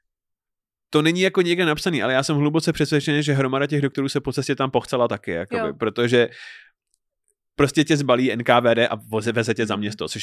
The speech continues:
Speaker 1: naprosto přesvědčená, že víš, že zemřeš někde za městem, že ti pošlou kulku do hlavy a potom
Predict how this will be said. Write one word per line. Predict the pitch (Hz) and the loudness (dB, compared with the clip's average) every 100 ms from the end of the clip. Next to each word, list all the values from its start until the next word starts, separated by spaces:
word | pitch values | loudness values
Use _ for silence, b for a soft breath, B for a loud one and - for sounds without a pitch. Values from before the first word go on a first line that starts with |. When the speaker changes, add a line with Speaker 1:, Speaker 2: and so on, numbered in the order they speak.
| 127 | 0
Speaker 1:
naprosto | 127 147 143 151 | 2 4 4 2
přesvědčená, | - - 131 - 107 95 87 92 b b b b | 2 -2 -2 -2 -2 -2 -4 -8 b b b b
že | 110 117 104 - _ _ _ - | -4 -2 -2 -6 _ _ _ -4
víš, | 123 151 | -2 2
že | 127 110 | 2 2
zemřeš | 113 117 117 110 - - - _ _ _ _ | 0 0 2 0 0 -6 -8 _ _ _ _
někde | 120 113 117 | -8 -4 -2
za | 110 | -2
městem, | 107 110 127 120 | -4 -4 -2 -4
že | |
ti | 117 | -4
pošlou | 117 123 | -6 -4
kulku | 117 120 117 | -4 -4 -4
do | 104 | -2
hlavy | 104 113 160 - | 2 2 0 -2
a | |
potom | - 302 - 87 98 | 0 4 4 2 -4